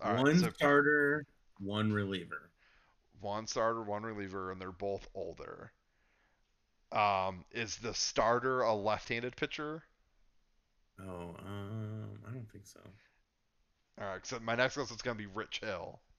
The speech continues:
Speaker 1: but
Speaker 2: No.
Speaker 1: All right.
Speaker 2: He, uh, recently said that he would like to continue pitching, but maybe in the N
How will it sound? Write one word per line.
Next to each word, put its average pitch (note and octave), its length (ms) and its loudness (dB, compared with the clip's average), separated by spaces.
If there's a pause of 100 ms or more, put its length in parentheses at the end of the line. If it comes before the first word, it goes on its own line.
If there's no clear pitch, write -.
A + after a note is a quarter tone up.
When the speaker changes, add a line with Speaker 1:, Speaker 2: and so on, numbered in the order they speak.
Speaker 1:
but D2 340 -6 (840)
Speaker 2:
No. F#2 120 -6 (920)
Speaker 1:
All F#2+ 80 -14 (180)
right. - 100 -10 (1040)
Speaker 2:
He, A#2+ 520 10 (220)
uh, A#2 260 6
recently D3+ 460 8
said C3+ 540 8
that A2+ 320 10
he A2+ 160 2
would G#2+ 100 4
like A2+ 220 4
to A#2 100 -6
continue A2+ 460 2
pitching, C3+ 800 0 (580)
but G2+ 400 6
maybe G2 560 4
in F#2 100 -4
the F2+ 160 0
N E2+ 80 2